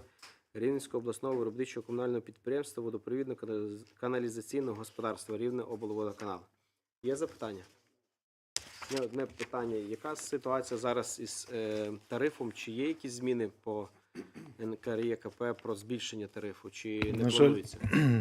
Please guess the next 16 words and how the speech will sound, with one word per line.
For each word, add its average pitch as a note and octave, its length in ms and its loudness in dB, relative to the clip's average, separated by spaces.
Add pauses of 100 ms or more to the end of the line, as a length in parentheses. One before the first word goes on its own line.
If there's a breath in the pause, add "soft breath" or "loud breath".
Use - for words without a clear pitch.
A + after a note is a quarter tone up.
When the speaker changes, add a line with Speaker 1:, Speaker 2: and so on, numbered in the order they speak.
Speaker 2:
на A#2 100 12
жаль, C3+ 180 12
ситуація B2 680 6
плачевна, B2 600 6
і A#2 60 10
з - 120 -6
кожним B2 400 10
роком C3 280 10
воно A#2 140 8
все A#2 200 4
гірше B2 320 6
і G#2+ 40 8
гірше G#2 300 0
стає, G2+ 300 -4 (480 soft breath)
насправді. G#2+ 640 6 (260 loud breath)
<clears throat> - 260 -18